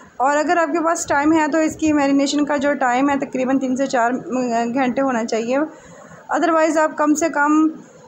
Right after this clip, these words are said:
है जो तीस चालीस minute भी रख सकते हैं, इसमें कोई issue नहीं है। जब आप इससे पकाएं तो हम, अ, थोड़ा सा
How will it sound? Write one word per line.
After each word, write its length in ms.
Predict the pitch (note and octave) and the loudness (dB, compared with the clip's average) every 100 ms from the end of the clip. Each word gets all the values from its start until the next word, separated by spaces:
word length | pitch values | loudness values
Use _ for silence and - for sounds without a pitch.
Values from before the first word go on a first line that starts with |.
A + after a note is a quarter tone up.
| - C#4 | -6 -2
है 120 | C4 | 0
जो 120 | D4+ | -2
तीस 420 | D4 D4+ D4+ D#4 | 0 0 0 0
चालीस 360 | D#4 B3+ C#4 C#4+ | 0 0 0 0
minute 240 | C#4 C4+ | 0 0
भी 120 | B3 C#4+ | -2 -2
रख 200 | A#3+ - | -2 -4
सकते 320 | A3 - A#3+ | -10 -6 -2
हैं, 220 | C4+ E4+ F4 D4+ | 0 0 -2 -8
इसमें 240 | C4 C4+ C4+ | -6 -2 0
कोई 180 | C4+ C4 | 0 0
issue 180 | C4 C#4 | 0 0
नहीं 220 | C4+ D4 | 2 2
है। 160 | D#4 C#4+ | 2 0
जब 200 | A#3+ B3 | -2 0
आप 220 | B3 A#3+ B3 | 0 0 -2
इससे 280 | B3+ - C4 | -8 -4 -4
पकाएं 420 | A#3+ A#3 A3+ C4 | -2 -2 0 -2
तो 180 | C4+ C#4+ | 0 0
हम, 320 | C4+ F3 C4 | 0 0 -2
अ, 460 | - - A#3 B3 A#3+ C4+ | -4 -8 -4 -2 -2 -2
थोड़ा 200 | A#3+ A#3+ | -2 -2
सा 280 | C4 D#4 | 0 -2